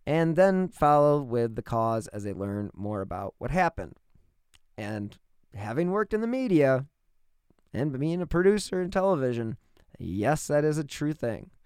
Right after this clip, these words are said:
There is a lot of manipulation that goes on, and you throw a lot at the wall and you see what sticks.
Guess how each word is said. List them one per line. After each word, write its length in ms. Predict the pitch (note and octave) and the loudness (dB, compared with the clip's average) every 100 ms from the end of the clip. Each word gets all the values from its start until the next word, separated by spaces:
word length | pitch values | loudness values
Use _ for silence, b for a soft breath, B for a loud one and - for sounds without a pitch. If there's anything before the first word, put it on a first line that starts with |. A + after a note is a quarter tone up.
| b b b b | b b b b
There 100 | F2 | -8
is 100 | D2+ | -8
a 240 | - B1+ G#2 | -8 -10 -6
lot 300 | B2 F3+ A3+ | 0 2 2
of 60 | |
manipulation 680 | G3+ G3 D#3 D3+ C#3 - G#2+ | -2 -2 -2 0 0 -2 -6
that 120 | A2 | -6
goes 260 | G2 G#2+ A2+ | -4 -4 -4
on, 340 | A2+ A#2 A2+ b b b b _ _ _ | -4 -4 -6 b b b b _ _ _
and 360 | - G#2+ G2+ G2 _ _ _ _ _ _ - _ _ _ - | -6 -4 -4 -8 _ _ _ _ _ _ -20 _ _ _ -16
you 100 | - | -14
throw 320 | - A#2 C3+ | -8 0 2
a 40 | D#3 | 4
lot 200 | D#3 D#3 | 2 0
at 160 | - | -2
the 60 | A#2 | -4
wall 340 | A#2 D3 E3+ | 2 4 4
and 100 | C3+ | 0
you 80 | G2+ | -4
see 280 | - - A2 | -10 -6 -2
what 180 | B2+ B2 | -2 -2
sticks. 520 | - F#2 - - | -8 -10 -12 -20